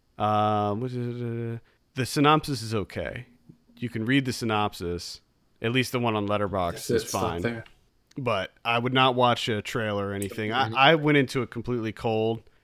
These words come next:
Speaker 1: and I definitely, I could tell right off the bat, like, "Oh, okay. Well, if anybody knows what's gonna happen here, this is, this is gonna ruin the whole movie."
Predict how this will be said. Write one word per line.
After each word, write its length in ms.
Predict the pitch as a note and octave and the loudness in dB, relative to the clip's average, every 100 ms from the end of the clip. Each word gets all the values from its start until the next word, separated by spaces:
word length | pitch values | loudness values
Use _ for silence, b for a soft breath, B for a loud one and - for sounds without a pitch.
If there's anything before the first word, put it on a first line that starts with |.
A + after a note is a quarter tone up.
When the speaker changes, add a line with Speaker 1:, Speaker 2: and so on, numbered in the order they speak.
| _ | _
Speaker 1:
and 680 | A2+ A2 G#2 G#2 G#2 G#2 G2+ - | -2 0 2 0 0 -2 -4 -6
I 300 | G#2 G2+ G2 - | -2 -2 -4 -2
definitely, 1000 | B2+ A2+ - A2 G#2 G#2 G#2 G2+ G#2 F#2+ - _ - | 0 0 0 -2 0 0 0 -2 -2 -6 -12 _ -2
I 80 | B2+ | 0
could 160 | C#3 | 0
tell 340 | - C#3+ B2 G#2+ | 0 4 4 4
right 120 | G#2 | 0
off 160 | G2+ | 0
the 80 | - | -4
bat, 260 | G#2 G2+ D#2 | -2 -2 -2
like, 220 | F2+ F2 | -4 -2
"Oh, 400 | C3 F3+ G#2+ F2 - _ | 2 4 2 -4 -14 _
okay. 440 | A#2+ B2 D#2+ C2 - _ - | -6 -6 -8 -10 -14 _ -6
Well, 380 | G2+ F2 D#2+ - _ - | -4 -4 -6 -10 _ -12
if 200 | - - | -12 -2
anybody 340 | C3+ D3+ D3 B2 | 2 4 4 4
knows 560 | A#2 B2 C3 A#2+ - - _ | 4 4 4 0 -6 -18 _
what's 280 | - A#2+ - | -2 0 0
gonna 160 | B2 G2+ | -2 2
happen 300 | A#2 B2 C#3+ | 0 0 -2
here, 220 | D3 D3+ | 0 -2
this 220 | B2 G#2+ | -2 -6
is, 220 | G#2+ F#2 - _ | -6 -10 -14 _
this 120 | A#2+ | -8
is 60 | - | -4
gonna 180 | G#2+ F#2+ | -4 -2
ruin 280 | G2+ F#2 | -2 -2
the 100 | F2+ | -4
whole 160 | F2+ F#2+ | -4 -6
movie." 400 | F2+ E2+ D2 D#2 | -6 -8 -8 -12